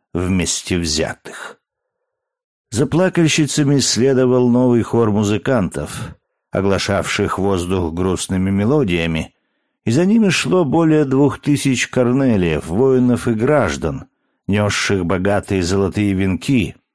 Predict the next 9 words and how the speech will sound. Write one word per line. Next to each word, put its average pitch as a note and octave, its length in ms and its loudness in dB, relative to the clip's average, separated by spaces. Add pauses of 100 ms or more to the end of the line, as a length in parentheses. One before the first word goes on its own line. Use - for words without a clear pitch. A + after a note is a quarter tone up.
(120)
дары F2+ 360 0
от E2 140 -2
городов, F2 720 -2 (440)
от F2 160 -4
сражавшихся F#2+ 960 -2
под E2+ 200 -4
начальством F#2 760 -2
Суллы G#2 360 0
легионов G#2+ 720 0